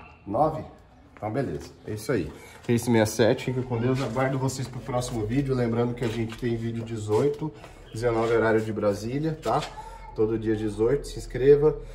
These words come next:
Segue a gente também no Instagram, o Instagram é importante você seguir, é, canal Race sessenta e sete. Eu vou fazer outro vídeo posterior agora, que o meu pai tá trocando um filtro ali, que ontem ele ficou na rua,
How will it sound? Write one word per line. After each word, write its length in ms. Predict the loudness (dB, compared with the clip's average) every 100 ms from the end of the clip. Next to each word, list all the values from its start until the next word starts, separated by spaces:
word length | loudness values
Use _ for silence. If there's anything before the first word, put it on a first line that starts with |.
| -16 0
Segue 300 | 6 6 6
a 40 |
gente 240 | 2 0
também 220 | -2 -2 -2
no 80 |
Instagram, 560 | -4 -4 -4 -2 -2 -2 -6
o 40 |
Instagram 340 | -8 -6 -2 -2
é 40 |
importante 520 | 0 -2 0 -2 -2
você 240 | -4 -6 -8
seguir, 580 | -8 -6 -6 -8 -10 -18 -20 -6
é, 380 | 0 2 4 2 -2
canal 300 | -2 -2 -2
Race 240 | -4 -4
sessenta 140 | -4 -4
e 40 |
sete. 360 | -2 -2 -2 -2
Eu 80 |
vou 100 | -2
fazer 280 | 4 4 6
outro 440 | 6 6 4 0 -2
vídeo 240 | -2 -4
posterior 540 | -4 -4 -4 0 2
agora, 440 | 2 4 4 2 -2 -10 -18 -18 -18 -8
que 100 | -2
o 40 |
meu 120 | 0
pai 180 | 0 0
tá 120 | 0
trocando 460 | -2 -2 -2 -2 -2
um 40 |
filtro 400 | -4 -6 -6 2
ali, 200 | 2 0
que 140 | -4 -2
ontem 200 | -2 -2
ele 100 | -6
ficou 280 | -6 -4 -2
na 100 | -2
rua, 500 | 0 2 2 0